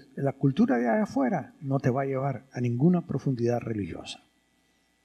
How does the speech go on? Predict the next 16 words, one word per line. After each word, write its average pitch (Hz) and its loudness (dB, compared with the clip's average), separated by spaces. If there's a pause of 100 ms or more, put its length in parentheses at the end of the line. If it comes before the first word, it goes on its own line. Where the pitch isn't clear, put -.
(320)
Y 139 0
la 120 2
religión 113 4 (200)
es 123 0
tu - -2
conexión 104 -4
con 113 -4
Dios. - -14 (400)
Él 185 8
es 139 2
el 117 0
que 123 -4
te 113 -4
da 110 -4
la 117 -4
profundidad 107 -2